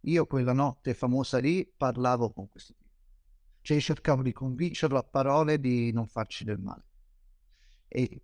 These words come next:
temo che questo mio modo, cioè di trovarmi di fronte a una persona che chiaramente vuole solo, eh,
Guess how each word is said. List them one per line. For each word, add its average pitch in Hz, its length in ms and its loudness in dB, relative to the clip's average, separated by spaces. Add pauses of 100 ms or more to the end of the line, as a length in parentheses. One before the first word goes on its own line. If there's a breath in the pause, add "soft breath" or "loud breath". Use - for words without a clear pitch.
temo 123 600 2 (240)
che - 240 -8
questo 180 400 0
mio 151 200 0
modo, 110 460 0
cioè 131 240 0
di 110 120 -2
trovarmi 147 420 2
di 143 120 -2
fronte 127 420 0
a 113 40 2
una 113 100 0
persona 135 440 -2
che - 180 -8
chiaramente 156 600 2
vuole 135 320 0
solo, 120 640 0 (680)
eh, 104 400 -2